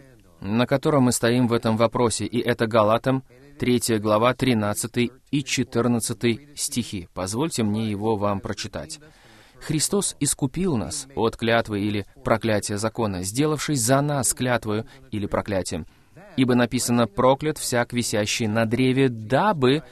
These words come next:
благословение Авраамова через Христа Иисуса распространилось на язычников,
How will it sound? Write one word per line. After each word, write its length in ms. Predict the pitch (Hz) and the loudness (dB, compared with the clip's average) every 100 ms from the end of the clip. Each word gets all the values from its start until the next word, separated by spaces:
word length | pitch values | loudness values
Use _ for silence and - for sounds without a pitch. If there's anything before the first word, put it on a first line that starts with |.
| - - - | -20 -18 -6
благословение 840 | 101 110 104 - 101 117 113 117 | -2 0 0 0 0 2 2 2
Авраамова 800 | - 117 120 131 160 139 107 98 | 2 2 4 2 2 2 2 0
через 380 | - 131 113 - | 0 0 0 0
Христа 420 | 123 117 - 113 | 0 0 0 0
Иисуса 600 | 123 113 - 123 - 113 | 2 0 0 0 0 0
распространилось 1000 | 131 143 - 151 - 139 135 135 131 - | 2 2 2 0 0 2 2 2 2 2
на 120 | 131 | 2
язычников, 600 | 120 156 - 143 131 143 | 2 2 0 2 2 0